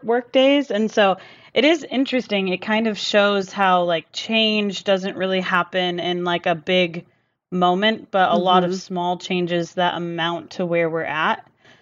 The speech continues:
Speaker 1: And I think that the forty-hour work week is exactly what that is. It's just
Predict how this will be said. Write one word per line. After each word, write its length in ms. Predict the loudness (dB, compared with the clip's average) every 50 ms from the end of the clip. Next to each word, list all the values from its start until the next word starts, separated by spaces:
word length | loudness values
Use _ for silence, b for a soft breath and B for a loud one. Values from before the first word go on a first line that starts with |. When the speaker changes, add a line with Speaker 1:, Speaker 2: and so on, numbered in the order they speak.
| b b b _
Speaker 1:
And 340 | 4 4 6 6 4 2 0
I 120 | -2 -2
think 260 | -2 -2 -4 -4 0 2
that 340 | 2 4 4 2 0 -2
the 100 | -6 -8
forty-hour 480 | -4 0 0 0 2 2 2 2 2 2
work 260 | 2 0 0 0 -2 -4
week 260 | -4 -4 -4 -8 -8
is 220 | -6 -6 -4 -4 -6
exactly 560 | -6 -6 -2 0 0 0 0 0 -4 -4 -4
what 160 | -4 -4 -4
that 220 | -4 -4 -2 -2
is. 240 | -2 -2 -2 -4 -8
It's 160 | -12 -12 -10
just 280 | -8 -8 -8 -10 -12 B